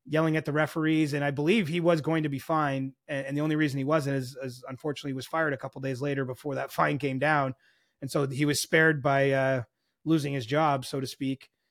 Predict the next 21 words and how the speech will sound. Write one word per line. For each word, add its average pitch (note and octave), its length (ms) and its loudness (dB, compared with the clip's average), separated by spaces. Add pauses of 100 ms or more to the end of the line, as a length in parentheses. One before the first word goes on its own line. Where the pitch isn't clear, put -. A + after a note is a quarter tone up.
(180)
You C#3 100 -4
know, C3+ 60 0
in, D#3 80 -2
in E3 140 -2
Sheldon's F3 440 6
case, D#3 280 0
I'd C#3+ 140 0
be C3+ 120 -2
surprised D3 500 -2
if D3+ 80 -2
he D3+ 80 -2
wasn't D3 280 -4
fined, D3 360 -2
although, C3+ 440 -2
you C#3+ 100 -8
know, C3+ 80 -4
as C3+ 140 -4
of C3 100 -4
our B2+ 120 -2
recording C3 460 -4
now, C#3 320 -2